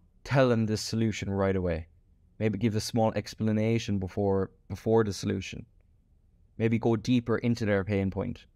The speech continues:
telling them how they feel. But save the punchline and the solution to, nearer towards the end of your video to rack up that watch time, because they will continue to watch the video to get to the punchline.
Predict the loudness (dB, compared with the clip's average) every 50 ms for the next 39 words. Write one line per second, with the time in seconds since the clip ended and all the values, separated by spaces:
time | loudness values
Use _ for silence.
0 | _ _ -2 0 2 2 4 4 4 2 2 2 2 2 2 2 2 2 0 0
1 | 0 0 2 2 2 0 -2 -4 _ _ _ _ _ _ _ _ _ _ _ -6
2 | -6 -6 -6 -4 0 2 4 4 4 2 0 -2 -6 -6 -4 -2 -2 0 0 0
3 | 0 0 2 2 2 0 -2 -6 -10 _ _ _ _ _ _ _ _ _ _ _
4 | _ _ -4 -4 -4 -4 -4 -6 -2 0 2 2 2 0 0 -2 -2 -2 -2 -2
5 | -2 -4 -8 _ _ _ _ _ _ _ _ _ _ _ _ -14 -12 -10 -10 -10
6 | -8 -8 -6 -4 -2 0 0 2 2 4 4 4 4 2 2 0 0 0 2 2
7 | 2 2 0 -2 -2 -2 0 0 0 2 2 0 0 0 0 0 0 0 0 0
8 | 0 0 -2 -2 -4 -2 0 2 4 2 2 2 -2 -4 -2 -2 -2 -2 0 0
9 | 0 0 0 -4 -8 -8 -8 -8 -8 -8 -12 -12 _ _ _ _ _ -6 -2 0
10 | 0 0 2 2 2 4 2 2 0 -2 -4 -2 0 0 2 2 2 0 -2 -4
11 | -4 0 2 2 2 2 -2 -6 -6 -4 -4 -2 -2 -2 0 0 0 -2 -4 -6
12 | _ _ _ _ _ _ -12 -6 -2 2 2 2 2 0 -4 0 0 2 4 4
13 | 2 2 2 0 -2 -2 0 -2 -4